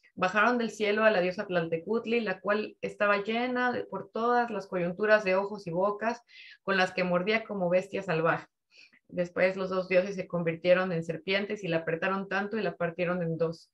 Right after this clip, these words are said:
Los dioses descendieron a consolarla y ordenaron que de ella saliera todo lo necesario para la vida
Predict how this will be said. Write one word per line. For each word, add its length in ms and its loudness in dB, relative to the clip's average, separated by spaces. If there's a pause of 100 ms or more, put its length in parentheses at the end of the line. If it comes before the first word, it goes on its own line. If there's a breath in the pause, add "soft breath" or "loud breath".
(400 soft breath)
Los 200 2
dioses 200 0
descendieron 640 0
a 100 -4
consolarla 640 2
y 80 2
ordenaron 580 0
que 320 2
de 120 4
ella 200 0
saliera 480 0
todo 200 4
lo 80 -2
necesario 560 0
para 180 2
la 120 4
vida 380 0